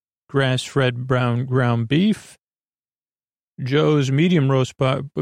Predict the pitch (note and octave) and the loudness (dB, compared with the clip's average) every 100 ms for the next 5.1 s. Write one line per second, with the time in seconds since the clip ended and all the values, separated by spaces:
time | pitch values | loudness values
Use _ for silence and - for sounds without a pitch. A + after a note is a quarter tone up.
0 | C3 C#3 B2+ B2 C3+ C3+ B2+ A#2 C3+ D3+ | -2 0 0 -2 0 2 0 2 2 0
1 | - B2+ C#3+ - C#3+ A#2+ - C3 B2+ A#2+ | 2 2 2 0 -2 -2 -4 -2 0 2
2 | A#2 A2+ A#2 C3 D#3 E3+ F3+ F3+ - _ | 0 -2 -2 -2 0 0 0 -2 -6 _
3 | _ _ _ _ _ _ _ - C#3+ D3 | _ _ _ _ _ _ _ -4 0 2
4 | D3 - D3 C#3+ C#3 C3+ C3+ C3 D#3+ B2 | 0 0 0 2 2 2 0 0 -2 -2